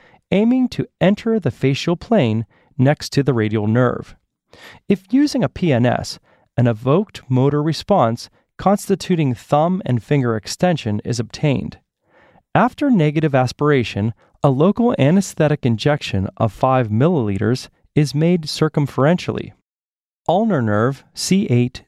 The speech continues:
T one. The ulnar nerve originates from the medial cord of the brachial plexus and descends medial to the brachial artery to emerge behind the medial epicondyle.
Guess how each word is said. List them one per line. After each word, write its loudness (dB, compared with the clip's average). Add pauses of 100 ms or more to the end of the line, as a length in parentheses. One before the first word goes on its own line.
T -4
one. 0 (800)
The 0
ulnar 2
nerve 0 (100)
originates 0
from 0
the 2
medial 2
cord 0
of -2
the -6
brachial 0
plexus -4 (460)
and 2
descends 0
medial 2
to -4
the 0
brachial 0
artery 0 (380)
to 2
emerge 0
behind 0 (100)
the 0
medial 2
epicondyle. -2